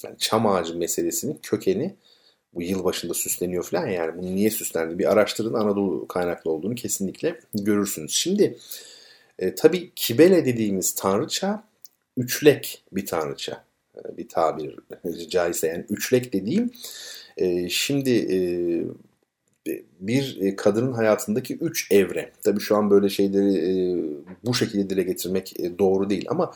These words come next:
biz arkaik dönemlerden bahsediyoruz. Dolayısıyla o dönemler nasıl algılanıyorsa onları anlatıyoruz. Yoksa kendi düşüncelerimiz olduğu değil. Ama o dönemde, e, işte genç kız olmak, kadın olmak ve anne olmak. Bunlar, bu üçü, e, bir kadının,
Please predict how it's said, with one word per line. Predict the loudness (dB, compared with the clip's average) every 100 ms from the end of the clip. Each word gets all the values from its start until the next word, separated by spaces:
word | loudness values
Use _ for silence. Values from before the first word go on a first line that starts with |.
| -12 _
biz | 2
arkaik | 4 4 4 2 2
dönemlerden | 0 0 -4 -6 -6 -6
bahsediyoruz. | -6 -6 -6 -6 -6 -6 -10 -18 -18 -18 -4
Dolayısıyla | 2 2 2 6
o | 8
dönemler | 8 4 4 2 2
nasıl | 2 2
algılanıyorsa | 2 2 0 -2 -4 -4 0 0 -2 _ -20 4
onları | 6 8 6 4
anlatıyoruz. | 0 -6 -6 -4
Yoksa | -4 -2
kendi | 0 0
düşüncelerimiz | -4 -8 -4 -2 -4 -4
olduğu | -2 -2 -4
değil. | -2 -4 -6 -20 -8 2
Ama | 4 4 0 -8 _
o | 4 8
dönemde, | 8 6 4 4 4
e, | 2 0
işte | -2 0 0 0 0
genç | 4 4 4 -2
kız | -2
olmak, | 2 2 0 -4 -6 -16 -18 _
kadın | -2 0 4
olmak | 4 6 2 0 2
ve | 2
anne | 4 0 -2
olmak. | -4 -6 -10 -20 _
Bunlar, | -6 -2 0 0 0 -2
bu | -2
üçü, | -2 0 0 0 -6 -20 -20 -20 _
e, | 2 2 2
bir | -2
kadının, | 0 -2 0 0 0